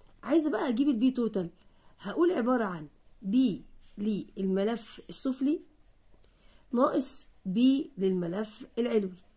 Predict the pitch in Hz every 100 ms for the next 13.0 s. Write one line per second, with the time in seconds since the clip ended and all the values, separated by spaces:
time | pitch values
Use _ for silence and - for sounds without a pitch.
0 | - - - _ - 220 202 185 202 269
1 | - 370 285 226 247 262 185 - - -
2 | 208 254 220 226 247 202 233 262 220 185
3 | 185 190 180 - 208 175 - 185 233 302
4 | 254 196 220 208 214 180 160 _ _ -
5 | - - 151 226 302 - - - _ -
6 | 262 349 - 214 214 208 240 320 - -
7 | _ _ _ - - - _ 202 240 214
8 | 160 - 247 262 208 - 262 320 330 -
9 | - 202 196 190 190 165 _ - 180 180
10 | 175 254 311 285 294 330 - - - 190
11 | 247 247 196 - 151 - - _ _ _
12 | _ _ _ _ - - 165 196 220 196